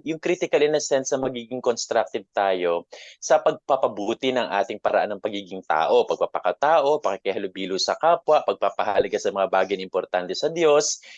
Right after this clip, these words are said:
and then realizing and realigning our values as the new year, wi-, uh, another year will unfold. So it's okay, no,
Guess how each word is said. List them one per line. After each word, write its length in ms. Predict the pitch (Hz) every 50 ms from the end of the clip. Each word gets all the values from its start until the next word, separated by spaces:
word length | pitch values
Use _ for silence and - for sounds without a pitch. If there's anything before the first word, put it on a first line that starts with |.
| - -
and 80 | 117
then 160 | 120 131 131 120
realizing 640 | 123 120 123 120 117 113 117 117 117 - 120 110
and 80 | 101 113
realigning 480 | 110 92 95 104 107 104 104 107 104 87
our 320 | 95 98 95 101 101 92
values 560 | - 127 143 170 180 165 160 160 160 - -
as 160 | - 110 110
the 160 | - 117 107 107
new 160 | 113 120 117
year, 240 | 113 117 113 113 104
wi-, 80 | 107
uh, 160 | - 98 92 - -
another 320 | 98 95 101 110 113 113
year 320 | 107 104 117 165 185 151 120
will 160 | 104 104 104
unfold. 560 | 117 - 170 - - 117 113 127 139 143 - _ _ _ _ _ _ _
So 240 | - - 196 185
it's 160 | 202 180 - 214
okay, 320 | 190 - 214 196 165 135
no, 160 | 131 135 160